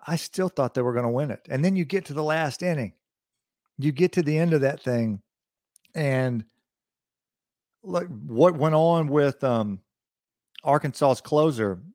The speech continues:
is it Br-, oh, I'm gonna butcher this. I'm gonna have to Google it just to make sure. Is it Brady Tygart? I'm almost positive it is. I had a chance to see him last year at Lewisburg. Man, we put out some pitchers last year in this state.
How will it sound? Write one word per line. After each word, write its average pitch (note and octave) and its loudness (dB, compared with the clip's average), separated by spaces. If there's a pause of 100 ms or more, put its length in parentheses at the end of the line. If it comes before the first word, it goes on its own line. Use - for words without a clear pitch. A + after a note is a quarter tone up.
(200)
is A#2+ -6
it A#2+ -8
Br-, A2 -6
oh, G2+ -14
I'm A2 -10
gonna G2+ -8
butcher F#2+ -10
this. F#2 -6
I'm B2+ -2
gonna A2+ 4
have G2 0
to - -10
Google G#2+ 0
it A#2 -12
just G2+ -14
to G2 -6
make G2+ -4
sure. F#2 -8 (160)
Is B2+ 2
it A2+ -2
Brady E3 2 (160)
Tygart? G3+ 2 (460)
I'm A3 0
almost C#3+ 4
positive F2+ -4
it F2 -12
is. E2+ -14 (1400)
I F#3+ 6
had D#3+ 4
a - -6
chance C#3+ -2
to A#2+ -8
see C#3+ 0
him B2+ 0
last B2 0
year G#2 -4 (960)
at B2+ -4
Lewisburg. A2+ -2
Man, D#3+ -2
we F#3+ 4
put A3 2
out D3+ 4
some A2 -6
pitchers D#3 2
last A#2+ 2
year A#2+ 2
in A2 2
this A2 -2
state. G#2+ -2